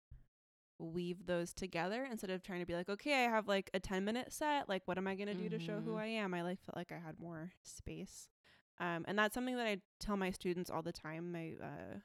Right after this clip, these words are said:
Speaker 1: like, younger writing students, is, like, um, a lot of the poems that you see, especially I think, like,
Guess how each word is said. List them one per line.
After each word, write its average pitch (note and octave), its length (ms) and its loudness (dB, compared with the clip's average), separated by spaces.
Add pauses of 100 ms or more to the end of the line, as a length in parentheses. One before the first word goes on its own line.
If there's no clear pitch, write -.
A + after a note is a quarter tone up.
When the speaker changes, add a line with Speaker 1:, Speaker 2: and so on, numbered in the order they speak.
(140)
Speaker 1:
like, E3 240 -4
younger D#3+ 300 -4
writing D#3+ 280 -6
students, F3+ 400 -8
is, E3 160 -8
like, D#3+ 280 -8 (580)
um, D3+ 460 -6 (420)
a G#3+ 60 8
lot A#3 140 10
of A3+ 60 -2
the A3+ 100 2
poems A#3+ 360 2
that A3 120 -2
you F#3 100 -4
see, - 160 -4
especially G3+ 420 0
I F#3+ 60 0
think, F3+ 260 -2
like, D#3+ 140 -4